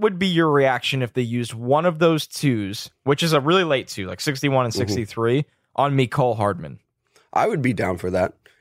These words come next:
Speaker 2: If they, they really feel like they need another receiver, and it seems like they do, um, I wouldn't sit around and wait for a receiver. I think you can find value late, but at receiver, I would be okay with them taking a guy even at sixty-one. And then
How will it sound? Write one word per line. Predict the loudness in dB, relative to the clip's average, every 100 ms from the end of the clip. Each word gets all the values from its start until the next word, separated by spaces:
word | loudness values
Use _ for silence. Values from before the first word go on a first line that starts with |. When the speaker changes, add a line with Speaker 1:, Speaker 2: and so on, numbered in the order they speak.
| _
Speaker 2:
If | -2 4
they, | 4 2 0
they | 0 2
really | 4 4 2
feel | 2 2 4
like | 4 2
they | 2 2 2
need | -2 0 2 2 2
another | 4 4 4 2
receiver, | 0 -2 -4 -2 -2
and | -4
it | -4
seems | 0 2
like | 2 2
they | 0
do, | 0 2 2 0 -4 -18 _ -4
um, | 2 4 2 -2 -8 _ _ _ _ -2
I | 0
wouldn't | 2 2 0
sit | 2 2
around | 4 2 0
and | -2
wait | 0 0 0 -2
for | -2
a | 0
receiver. | -2 -2 0 2
I | 2
think | 0 -2 -4
you |
can | -6 -6
find | 0 0 2 0 -4 _ _ -14
value | -2 0 2 4 2 2 -4 -16
late, | -2 2 2 0
but | 0 0
at | 0
receiver, | -2 0 0 2 2
I | 2
would | 0 -4
be | 0 0
okay | 0 0
with | 0
them | 0 -2
taking | -2 -2 0
a | 0
guy | 0 0 -2 -6 -20 _
even | 0 2
at | 2
sixty-one. | 0 -2 -2 -2 0 2 2 0
And | 0
then | 0